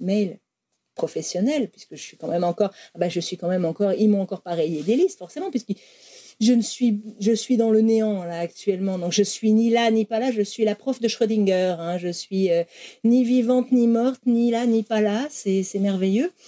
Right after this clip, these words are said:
Ils vont peut-être faire, euh, je sais pas, cher-, chercher, non, rien. Et donc, l'ironie du sort, c'est que je continue à recevoir des mails de la fameuse inspectrice qui m'a inspectée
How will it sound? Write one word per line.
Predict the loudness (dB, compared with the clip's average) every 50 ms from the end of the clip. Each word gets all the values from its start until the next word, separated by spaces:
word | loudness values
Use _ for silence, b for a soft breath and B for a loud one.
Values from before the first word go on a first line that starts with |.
| B B B B B B B B B B -16
Ils | -12
vont | -10 -10 -10 -6
peut-être | -4 -6 -6 -6 _
faire, | -10 -4 -2 0 0 0 -2
euh, | -2 -4 -6 -6 -8 -8 -10
je | -6
sais | -6 -6
pas, | -4 -4 -4 -2 -2
cher-, | -2 -2 -4 -4 -4
chercher, | -4 -4 -4 -2 -2 -4 -2 0 0 0 0
non, | -2 -2 -2 -4 -4
rien. | -4 -4 -2 -2 -2
Et | -2 -2 -2
donc, | -2 -4 -4 -2
l'ironie | 0 0 0 2 2 2 0 0
du | -2 -8
sort, | -16 -10 -8 -8 -6
c'est | -6 -8 -2
que | -2 -4
je | -4 -4 -20 _ _ -14
continue | -12 -10 -6 -4 -4
à | -2 -2
recevoir | -4 -6 -8 -10 -8 -4 -2 -2 -2 -4 _ b b b b b b
des | -6 0 2 2 2 0
mails | 0 0 0 2 2 2 2
de | 2 2 2 2 0
la | 0 -2 -2
fameuse | -4 -6 -4 0 0 0 0 0
inspectrice | -4 -6 -6 -4 -6 -8 -8 _ -6 -4 -4 -4 -4 -6
qui | _ -10 -6
m'a | -4 -4
inspectée | -4 -4 -6 -8 -16 -16 _ _ _ -2 -2 -2